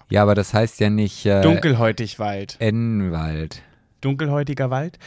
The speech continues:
Speaker 2: Nee, aber es gibt doch diese, diese Gespräche, dass man irgendwie diese ganzen Sachen, wo das Wort schwarz drin vorkommt oder, ach, keine Ahnung. Ich muss mich mal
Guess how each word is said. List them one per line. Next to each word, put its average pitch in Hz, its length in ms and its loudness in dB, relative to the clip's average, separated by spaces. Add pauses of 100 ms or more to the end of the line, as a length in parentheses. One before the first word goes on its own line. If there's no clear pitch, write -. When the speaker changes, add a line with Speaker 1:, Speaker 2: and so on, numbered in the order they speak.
(160)
Speaker 2:
Nee, 135 180 4
aber 127 180 0
es - 100 -8
gibt 127 180 -8
doch 139 60 -4
diese, 104 420 -6 (240)
diese 110 200 -6
Gespräche, 113 680 -4
dass 110 200 -6
man 110 180 -2
irgendwie 113 260 -4
diese 110 200 -4
ganzen 110 360 -4
Sachen, 110 280 0
wo 110 60 -2
das 107 180 -6
Wort 110 160 0
schwarz 110 380 -6
drin 139 200 -2
vorkommt 131 500 0
oder, 107 240 2 (320)
ach, 110 200 -4
keine 104 320 -8
Ahnung. 110 220 -8 (400)
Ich 127 80 -8
muss 139 220 0
mich 160 180 -8
mal 147 140 2